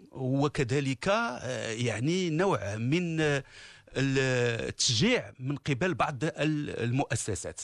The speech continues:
عندما نتحدث عن المبادرة الفردية، يمكن مثلًا في هذا الإطار أن، آه، أذكر، آه، فنانًا مغربيًا الآن، آه، الآن أثار، يعني، ضجة كبيرة على المستوى العالمي، اللي هو سعد ال-، ال-، المجرد،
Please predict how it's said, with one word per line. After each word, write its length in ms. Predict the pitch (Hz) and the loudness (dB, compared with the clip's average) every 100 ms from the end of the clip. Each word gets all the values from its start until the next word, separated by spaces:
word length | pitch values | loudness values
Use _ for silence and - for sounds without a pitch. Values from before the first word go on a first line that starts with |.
| - | -6
عندما 460 | 117 131 143 151 | -2 0 0 0
نتحدث 520 | 151 - 123 101 139 | 0 -2 -2 -4 -2
عن 200 | 98 135 | -2 0
المبادرة 600 | 135 131 127 135 127 120 104 - - - | 0 0 0 0 2 0 -2 -10 -14 -6
الفردية، 500 | 120 113 123 104 135 | -4 -2 0 2 2
يمكن 400 | 240 190 131 185 | 4 0 0 0
مثلًا 500 | 147 - 131 190 180 - - - | 0 0 0 -2 -4 -12 -16 -18
في 240 | - - 117 | -6 0 0
هذا 160 | 131 | 0
الإطار 380 | - 120 - 185 - | 0 -2 0 0 2
أن، 200 | 135 123 | 0 0
آه، 460 | 117 110 104 104 - - | 0 0 0 -2 -2 0
أذكر، 420 | 120 - 131 - _ - - | 0 0 -2 -4 _ -14 -6
آه، 160 | 104 | -4
فنانًا 680 | 101 139 127 151 127 123 123 | -2 0 2 2 2 0 0
مغربيًا 440 | 110 120 123 123 | 0 0 0 0
الآن، 480 | 117 117 117 - 113 92 - - - - - | 0 0 0 0 0 -4 -16 -20 -20 -12 -2
آه، 680 | 110 104 - - - - - - | 0 0 -2 -4 -6 -8 -10 -10
الآن 420 | - - 117 110 - | -8 -2 0 0 -2
أثار، 340 | - 131 120 107 90 87 | 0 2 2 2 0 -2
يعني، 460 | 87 95 95 101 95 92 92 90 90 - | -4 -2 0 0 -2 -4 -4 -4 -4 -4
ضجة 420 | 98 131 107 92 | 0 0 2 0
كبيرة 560 | 123 135 127 170 165 147 | 0 2 2 2 2 2
على 80 | 123 | -2
المستوى 380 | 127 120 135 117 | -4 -6 -4 -2
العالمي، 300 | 107 110 165 | -2 -2 -2
اللي 100 | 190 | -2
هو 120 | 131 | -2
سعد 340 | - 107 104 | -2 -4 -2
ال-، 80 | 110 | 0
ال-، 540 | 101 92 98 - - - | 0 0 -4 -6 -6 -6
المجرد، 420 | 98 123 220 254 | -2 0 0 0